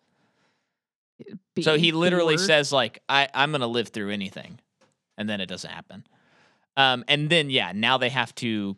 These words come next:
Speaker 2: go train. And at the same time, <laughs> like, it's just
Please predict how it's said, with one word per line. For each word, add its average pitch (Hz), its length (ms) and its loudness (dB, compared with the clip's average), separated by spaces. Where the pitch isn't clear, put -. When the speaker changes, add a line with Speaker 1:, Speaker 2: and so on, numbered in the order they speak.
Speaker 2:
go 104 320 0
train. 98 640 -4
And 151 160 2
at 165 100 0
the 147 80 -4
same 202 400 -2
time, 143 600 -2
<laughs> - 440 -8
like, 160 520 -2
it's 165 140 2
just 190 200 0